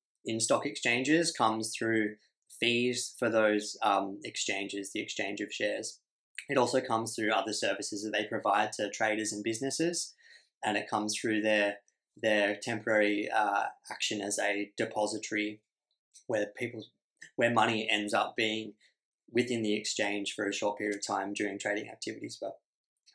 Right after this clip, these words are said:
that's not really a big co-, contributor. It's mostly, um,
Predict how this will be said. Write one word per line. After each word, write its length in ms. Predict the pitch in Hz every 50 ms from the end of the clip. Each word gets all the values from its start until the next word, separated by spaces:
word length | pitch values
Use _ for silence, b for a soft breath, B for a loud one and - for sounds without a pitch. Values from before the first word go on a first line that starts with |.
| _ - -
that's 220 | 110 110 - -
not 120 | 110 107
really 220 | - 107 104 104 101
a 80 | 98
big 140 | - 107 107 -
co-, 100 | - - _ -
contributor. 480 | 110 107 - 113 104 107 101 107 104 104
It's 220 | 113 113 - -
mostly, 640 | 127 127 131 131 131 - - 131 127 120 117 113 b b b b b b b _ - -
um, 460 | 110 107 104 104 104 101 101 98